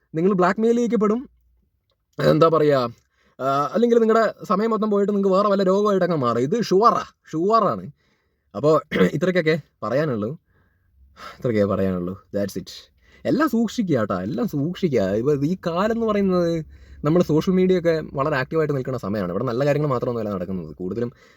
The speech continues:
ആ, പറ്റിക്കാൻ വേണ്ടി നടക്കുന്ന ആൾക്കാരുണ്ട്, ഉടായിപ്പുകൾ കാണിക്കാൻ വേണ്ടി നടക്കുന്ന ആൾക്കാരുണ്ട്,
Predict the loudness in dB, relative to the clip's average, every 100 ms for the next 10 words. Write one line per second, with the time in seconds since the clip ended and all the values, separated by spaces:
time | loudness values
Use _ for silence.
0 | _ -6 -6 -6 -8 -6 0 2 2 0
1 | -2 -4 -4 -4 -6 -6 -6 -4 -2 0
2 | 0 0 0 0 -2 -4 -6 -6 -8 -6
3 | -8 -8